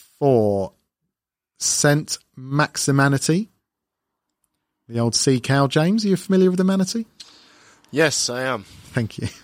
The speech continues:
Speaker 1: <laughs> F P L Lionshead has gone with Brian Fishgill. Very good. Loves a Spurs player. Um,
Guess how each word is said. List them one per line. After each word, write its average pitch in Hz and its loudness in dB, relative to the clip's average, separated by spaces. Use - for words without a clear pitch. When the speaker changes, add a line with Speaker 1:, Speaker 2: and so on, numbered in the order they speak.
Speaker 1:
<laughs> - -16
F 165 0
P 175 4
L 165 4
Lionshead 175 2
has 156 -6
gone 139 -2
with 131 -4
Brian 143 2
Fishgill. 165 0
Very 101 -10
good. 131 0
Loves 117 -6
a 110 -4
Spurs 110 -6
player. 117 -8
Um, 143 2